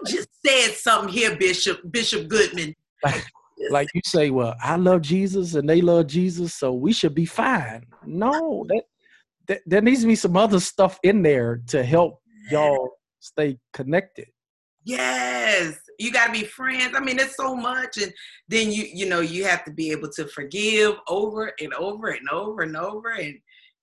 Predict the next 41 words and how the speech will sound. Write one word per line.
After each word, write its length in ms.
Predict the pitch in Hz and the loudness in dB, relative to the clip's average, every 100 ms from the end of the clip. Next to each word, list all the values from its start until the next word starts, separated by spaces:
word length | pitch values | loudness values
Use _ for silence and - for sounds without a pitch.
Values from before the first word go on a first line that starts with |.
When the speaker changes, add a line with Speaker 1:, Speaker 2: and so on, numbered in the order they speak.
| - | -8
Speaker 1:
you 100 | 180 | -4
know, 400 | 160 147 143 - _ _ | -4 -4 -8 -12 _ _
Speaker 2:
I 100 | _ | _
think 180 | 190 - | -2 0
you 100 | 170 | 2
gotta, 260 | 165 160 143 | 2 2 -2
I 60 | - | -2
think 180 | 185 180 | -2 0
you 60 | |
just 260 | 139 156 - | -2 -2 -2
gotta 180 | 156 135 | -2 -2
have, 640 | 123 139 131 123 120 - _ _ _ _ _ _ _ _ | 0 0 0 -2 -6 -16 _ _ _ _ _ _ _ _
and 120 | 151 | 0
you 60 | 160 | 4
gotta 200 | 175 160 | 6 4
be 220 | 143 160 160 | 2 2 2
able 280 | 160 156 | 4 2
to, 800 | 151 - 156 156 151 147 143 139 | -2 -2 0 2 0 -2 -4 -4
um, 760 | 131 127 127 123 120 110 107 - _ _ _ _ _ _ _ _ _ _ - - _ _ _ - | 0 2 2 2 0 -4 -8 -16 _ _ _ _ _ _ _ _ _ _ -20 -20 _ _ _ -2
kinda 220 | 226 208 | 2 2
grow 320 | 127 117 185 | 0 0 2
with 200 | 247 - | 2 0
people 380 | - 123 117 110 | -4 -6 -6 -6
and, 160 | 107 - | -8 -6
and 140 | 123 | -2
have 220 | 120 160 | 2 2
fun 200 | - 170 | 2 0
with 120 | 143 113 | -2 -6
people. 340 | 117 - - | -8 -8 -6
That's, 180 | - 208 | 0 2
that's 240 | 151 185 139 | 2 0 0
another 200 | 131 120 | -2 -4
thing 140 | 110 | -8
I 60 | 104 | -8
do 220 | 107 120 | -6 -6
think. 340 | 120 101 - | -6 -10 -8
That's, 220 | 120 135 120 | -6 -6 -2
that's 240 | 127 143 | -4 -2
another 240 | 120 127 120 | -2 -4 -4
thing 160 | 117 | -4
that's 320 | 113 107 - | -4 -6 -10